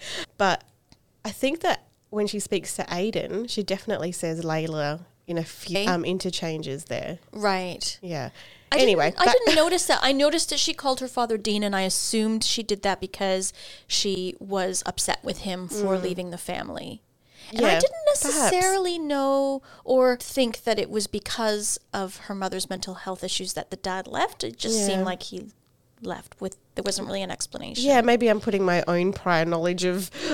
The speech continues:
Speaker 1: life and events into that and
Speaker 2: <laughs>
Speaker 1: making my own story.
Speaker 2: Yeah, maybe.
Speaker 1: Yeah.
Speaker 2: Aidan finds, he's one of a few people who find this same list.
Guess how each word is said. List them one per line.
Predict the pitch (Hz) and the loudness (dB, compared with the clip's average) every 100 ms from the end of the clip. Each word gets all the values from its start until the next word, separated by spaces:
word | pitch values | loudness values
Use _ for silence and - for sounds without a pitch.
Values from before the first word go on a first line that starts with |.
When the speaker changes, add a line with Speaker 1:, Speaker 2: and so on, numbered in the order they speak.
| - | 0
Speaker 1:
life | 196 202 214 - | 4 4 4 4
and | 196 | 2
events | 185 190 320 | 6 6 8
into | 247 381 262 | 8 8 6
that | 208 202 339 | 6 4 4
and | 220 | 6
Speaker 2:
<laughs> | 208 | 4
Speaker 1:
making | 240 240 | 4 2
my | 196 185 | 4 6
own | 196 220 | 6 4
story. | - - 170 165 170 | 0 0 2 4 4
Speaker 2:
Yeah, | 202 277 | 4 6
maybe. | 302 254 | 4 2
Speaker 1:
Yeah. | 226 196 190 - - | -2 -2 -4 -8 -2
Speaker 2:
Aidan | 269 330 359 370 349 | 2 2 0 -4 -4
finds, | - 240 233 226 226 226 233 - - | 2 4 4 2 2 -2 -4 -6 -10
he's | - 269 339 320 | -6 2 4 4
one | 294 381 | 4 4
of | 392 | 4
a | 294 | 2
few | - 262 | 0 -2
people | 277 233 - | -2 -2 -2
who | 185 208 | -2 -4
find | - 214 214 226 220 - | -2 0 4 2 0 -2
this | 196 190 - | -2 0 -2
same | - - 214 208 214 196 | -2 0 2 2 0 -2
list. | 180 180 - - - - | -4 -4 -4 -4 -4 -6